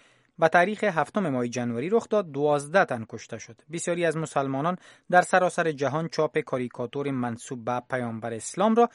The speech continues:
که در اولین شمارهٔ آن مجله پس از آن حمله به چاپ رسید، مورد انتقاد قرار دادند. در نتیجهٔ حملهٔ هوایی حکومت سوریه بالای یک قریه که توسط مخالفان حکومت آن کشور اداره می‌شود،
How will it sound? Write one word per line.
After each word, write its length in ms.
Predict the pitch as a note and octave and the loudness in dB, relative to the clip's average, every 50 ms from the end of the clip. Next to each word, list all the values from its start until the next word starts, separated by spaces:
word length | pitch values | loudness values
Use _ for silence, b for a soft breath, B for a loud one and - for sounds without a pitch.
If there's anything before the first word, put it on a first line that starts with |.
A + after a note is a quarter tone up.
| b b b b b - | b b b b b -2
که 60 | F#3 | 4
در 160 | F#3 G3 F#3+ | 6 6 8
اولین 320 | F#3+ F#3 F#3+ F#3+ F#3+ F#3 F3+ | 8 6 6 4 4 2 -2
شمارهٔ 460 | - - F#3 F3+ F#3 A3 B3 A3+ F3+ | -2 -2 -2 0 2 4 4 4 4
آن 100 | D3+ C#3 | 2 2
مجله 400 | C3+ C3+ B2+ A#2+ C3 B2+ C#3+ C#3+ | 0 -2 -2 -2 0 0 0 2
پس 220 | - - C#3+ - | 2 0 -2 -2
از 100 | C#3 B2 | -2 -4
آن 140 | B2+ A#2+ A#2 | -4 -6 -6
حمله 480 | - - C3 A#2 A#2 B2 D3+ G3 A3+ A3 b b b b b | -6 -6 -6 -6 -2 2 4 4 4 2 b b b b b
به 120 | E3+ F3+ F3+ | 2 2 2
چاپ 280 | - - F3+ F3 - | 4 4 2 4 4
رسید، 380 | F3 E3+ - - E3+ E3+ - _ _ _ - | 0 -2 -2 -2 -6 -6 -8 _ _ _ -8
مورد 300 | C#3+ C3+ B2+ B2 B2 B2 | -4 -2 -2 -2 -2 -2
انتقاد 500 | C#3+ D3 D3+ - F3+ - - F#3+ E3+ - - | -4 -4 -4 -4 -2 2 2 2 2 2 -2
قرار 200 | - C3 A#2+ A2 | -6 -6 -6 -6
دادند. 480 | G2+ G#2 G#2+ G2+ F#2+ F#2 F#2 G2 F#2+ - _ _ _ _ _ _ _ - - - _ _ _ _ _ _ _ _ _ b b b b b b b b b b b b b b b - | -8 -12 -12 -14 -14 -18 -20 -20 -20 -20 _ _ _ _ _ _ _ -20 -20 -20 _ _ _ _ _ _ _ _ _ b b b b b b b b b b b b b b b 6
در 160 | E3+ G#3 G#3+ G#3+ | 8 8 8 8
نتیجهٔ 480 | A3+ A3+ A3+ - A3+ A3 C#4+ D4+ D4+ | 6 4 2 0 -2 0 0 0 0
حملهٔ 420 | A3 G3+ F#3 F3+ F#3+ G#3 G#3+ A3+ G#3+ | 2 2 2 4 4 4 4 4 4
هوایی 500 | E3+ F3+ E3 D#3+ D#3 D#3 E3 E3 F#3 F#3 | 2 2 4 4 4 2 2 0 -4 -4
حکومت 500 | - E3+ - - D#3+ D3+ C#3+ - - C#3+ | -4 -6 -8 -6 -2 -2 -2 -2 -4 -6
سوریه 580 | - - - - C3+ C3 C#3 D3 F3+ G3+ A3 | -8 -8 -8 -8 -6 -6 -2 2 4 4 4
بالای 360 | G#3 F#3 F#3 F3 E3+ F3+ F#3 | 4 4 2 2 2 2 0
یک 180 | F3+ E3+ D#3 D3 - - | 0 0 -2 -2 -2 -4
قریه 300 | - C#3 C3+ D3 F3+ F#3 | -6 -4 -2 -2 -2 -2
که 120 | - F#3+ | -2 -2
توسط 400 | - F3+ D#3+ D3 B2 D3+ C#3+ - | -2 0 0 0 -2 -2 -4 -4
مخالفان 680 | D#3 D3 C3+ B2 - - C3 B2 B2 - - D3 C#3+ C#3+ | -2 -2 -2 -4 -2 -2 -2 -2 -2 -4 -4 -4 -4 -4
حکومت 540 | C3+ - C#3 B2+ - - B2 C3+ G3 A#3+ - | -4 -6 -8 -10 -10 -8 -4 -4 -2 -2 -2
آن 140 | G#3 E3+ D3 | -4 -4 -4
کشور 400 | - D#3+ - - E3 E3 D#3 D#3 | -6 -8 -6 -2 0 0 2 2
اداره 260 | D#3 D#3+ D#3 D3+ D#3 | 2 2 2 2 0
می‌شود، 560 | D3+ D#3 D3 - - D3+ D3+ D3+ D3+ C#3 | -2 -2 -4 -2 0 2 2 2 2 0